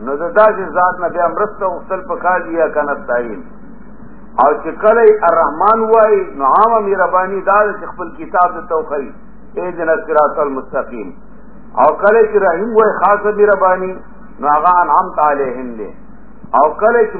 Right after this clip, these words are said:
مالک یوم الدین وایي، نو دې سره مناسب دا دی چې قهر او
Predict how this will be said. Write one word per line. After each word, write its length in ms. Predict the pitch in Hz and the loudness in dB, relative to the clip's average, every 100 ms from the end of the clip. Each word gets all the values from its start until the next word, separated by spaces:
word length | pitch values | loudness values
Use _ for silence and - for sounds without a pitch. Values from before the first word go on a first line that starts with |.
| 185 | 0
مالک 380 | 202 220 226 226 | 0 0 -6 0
یوم 160 | 208 202 | 2 2
الدین 280 | 196 - 214 | -8 -8 -6
وایي، 420 | 226 233 208 151 135 - - - - - | 0 4 4 2 -6 -12 -16 -18 -18 -12
نو 80 | 123 | -10
دې 180 | 135 190 202 | 0 2 2
سره 140 | 196 180 | 2 2
مناسب 460 | 180 180 170 185 - | 2 2 2 -4 0
دا 100 | 185 196 | 2 2
دی 120 | 185 170 | -2 -6
چې 60 | 170 - | -10 -2
قهر 200 | 185 190 | 2 2
او 40 | 165 | 2